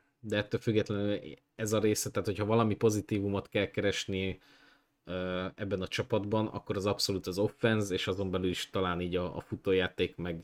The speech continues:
itt is azért a, a skill playereket bőven ki lehet emelni, elkapó futó poszton biztos. Ö, a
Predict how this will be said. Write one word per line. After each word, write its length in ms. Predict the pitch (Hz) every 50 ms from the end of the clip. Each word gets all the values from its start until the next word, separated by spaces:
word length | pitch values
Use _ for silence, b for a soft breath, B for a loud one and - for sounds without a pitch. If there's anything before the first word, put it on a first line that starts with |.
| - -
itt 200 | 104 98 _ -
is 140 | - - 87
azért 240 | 82 90 87 85
a, 180 | 87 87 87 87 87 87 - b b b b b b b
a 80 | - -
skill 320 | - - - 98 92 87
playereket 540 | - 90 87 85 85 85 87 - 92 85 87
bőven 280 | 90 92 87 87 82
ki 120 | 80 - 82
lehet 220 | 82 80 80 -
emelni, 360 | 85 87 85 82 82 85 67
elkapó 460 | 57 90 87 80 - 85 - - 85 82
futó 340 | - - 92 - - 85
poszton 440 | 82 - 87 85 - - - 82 82
biztos. 560 | 82 101 - - - - 113 107 - - - b b b b b b b b b b _
Ö, 320 | - - 85 80 82 82 82
a 120 | 82